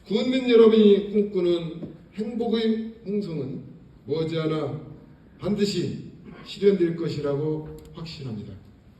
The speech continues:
홍성은, 홍성의 밝은 미래에 대한 확고한 신념을 가지고 군민이 행복한 홍성,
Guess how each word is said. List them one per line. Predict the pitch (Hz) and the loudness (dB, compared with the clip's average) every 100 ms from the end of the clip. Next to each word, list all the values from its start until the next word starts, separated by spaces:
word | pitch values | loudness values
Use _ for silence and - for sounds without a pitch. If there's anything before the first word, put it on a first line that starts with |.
| - _ - - | -20 _ -20 0
홍성은, | 196 202 208 202 202 - - - - - | 6 10 12 12 10 4 -4 -10 -14 -10
홍성의 | 175 220 240 220 220 214 | 0 0 6 6 8 6
밝은 | 220 220 220 | 6 2 4
미래에 | 208 196 185 | 4 6 6
대한 | 170 156 135 - - - - | 4 0 -4 -8 -12 -20 -12
확고한 | 196 - 202 185 | -12 -2 0 0
신념을 | 170 220 240 226 185 | -4 -8 -2 4 4
가지고 | 165 - - - - - - _ _ _ | 4 -4 -8 -10 -16 -20 -20 _ _ _
군민이 | 151 170 175 175 175 175 - - - | -8 -4 -2 2 2 0 -6 -18 -10
행복한 | 220 214 - 185 | -2 -2 0 -2
홍성, | 175 - - - | -2 -4 -8 -10